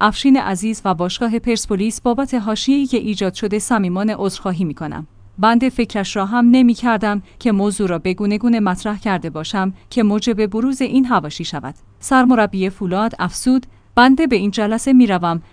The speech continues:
و توضیحات لازم را به مسئولان کمیته اخلاق فدراسیون می‌دهم. مشکلی از این بابت نیست، ولی می‌دانم که متولیان فوتبال ما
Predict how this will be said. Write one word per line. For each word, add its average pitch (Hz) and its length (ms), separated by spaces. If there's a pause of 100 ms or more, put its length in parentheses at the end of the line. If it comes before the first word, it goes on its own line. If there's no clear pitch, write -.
(140)
و 190 80
توضیحات 220 520
لازم 196 420
را 190 160
به 170 140
مسئولان 196 580
کمیته 240 560
اخلاق 220 420
فدراسیون 190 600
می‌دهم. 160 480 (160)
مشکلی 247 460
از 226 160
این 247 120
بابت 202 420
نیست، 220 380 (220)
ولی 226 220
می‌دانم 233 480
که 202 140
متولیان 185 720
فوتبال 190 480
ما 156 300